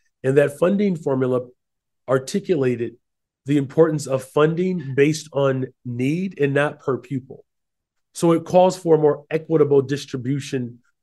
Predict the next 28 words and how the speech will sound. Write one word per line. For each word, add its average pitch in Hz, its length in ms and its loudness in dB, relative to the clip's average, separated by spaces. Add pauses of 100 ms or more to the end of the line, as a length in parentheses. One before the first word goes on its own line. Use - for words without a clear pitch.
(140)
of 135 200 2
the 131 100 0
resources, 131 760 -4
right? 127 260 2 (300)
And 147 100 4
it's 151 160 2
not 175 220 0
just 160 200 -4
about 139 320 2
how 143 260 0
many 165 240 2
children 127 420 -4
you 120 100 -2
have 120 220 -2
in 117 60 -4
a 117 60 -4
particular 120 480 -4
room 139 500 -2 (300)
or 131 160 2
a 127 40 2
building, 156 580 4 (300)
but 139 100 2
it's 139 180 -2
about 135 320 0
what 139 380 0
those 127 280 2
needs 127 320 -2
are. 120 360 0